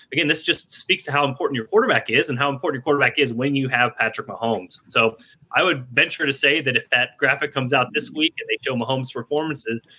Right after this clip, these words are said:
it's gonna be the first one below that average bar. And that just goes to show you how important that val-,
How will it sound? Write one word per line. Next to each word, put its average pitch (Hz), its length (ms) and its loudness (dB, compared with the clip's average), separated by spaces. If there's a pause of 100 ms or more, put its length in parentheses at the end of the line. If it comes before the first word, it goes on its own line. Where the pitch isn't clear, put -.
it's - 140 -10
gonna 208 100 4
be 208 60 6
the 175 140 2
first 196 200 6
one 180 100 -4
below 165 260 4
that 156 180 4
average 147 400 2
bar. 95 300 -8 (100)
And 107 340 -2 (260)
that 113 80 2
just - 200 -4
goes 160 220 4
to 131 60 -2
show 151 200 4
you 147 240 2
how 127 340 0 (140)
important 147 300 -2
that 135 140 4
val-, 131 240 2